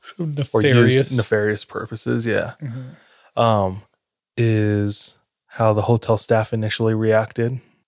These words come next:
Speaker 2: to the people saying, "I'm in this room," or whatnot. And this last part, the gate with the padlock.
Speaker 3: Yeah, that's pretty sus.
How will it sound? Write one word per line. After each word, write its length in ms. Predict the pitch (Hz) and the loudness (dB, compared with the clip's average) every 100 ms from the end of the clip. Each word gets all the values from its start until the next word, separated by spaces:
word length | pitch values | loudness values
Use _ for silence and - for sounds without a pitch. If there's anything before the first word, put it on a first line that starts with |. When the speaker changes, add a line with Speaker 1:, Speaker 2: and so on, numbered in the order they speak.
| _ _ - | _ _ -6
Speaker 2:
to 560 | 117 113 110 104 110 - _ _ _ _ | 0 2 2 0 -2 -10 _ _ _ _
the 60 | _ | _
people 240 | 117 107 | -6 -4
saying, 400 | - 110 101 95 - | -4 -4 -4 -8 -4
"I'm 180 | 113 104 | -4 -4
in 140 | 98 | -4
this 200 | 104 - | -6 -6
room," 480 | 101 98 98 107 113 _ - | -6 -4 -4 -8 -14 _ -14
or 240 | 104 90 | -10 -8
whatnot. 500 | 95 69 185 - - - - _ | -8 -8 -10 -10 -16 -20 -20 _
And 600 | 135 120 110 107 107 104 - _ _ _ _ _ - | 0 2 2 0 -4 -6 -12 _ _ _ _ _ -14
this 480 | 117 110 - - - 190 _ | -2 -2 -2 -10 -12 -20 _
last 300 | 110 92 - | -4 -4 -8
part, 320 | - 98 151 - _ _ _ _ | -8 -6 -8 -14 _ _ _ _
the 80 | 110 | -14
gate 340 | 104 104 95 - | -6 -6 -6 -10
with 100 | - | -20
the 80 | |
padlock. 800 | - - 95 95 95 - - - _ _ | -10 -6 -6 -4 -6 -6 -12 -20 _ _
Speaker 3:
Yeah, 760 | 139 131 127 123 117 113 113 113 | -14 -10 -8 -8 -10 -10 -12 -12
that's 220 | 120 123 | -14 -14
pretty 260 | - - 123 | -16 -12 -12
sus. 680 | - - 123 120 113 - | -10 -8 -8 -8 -12 -14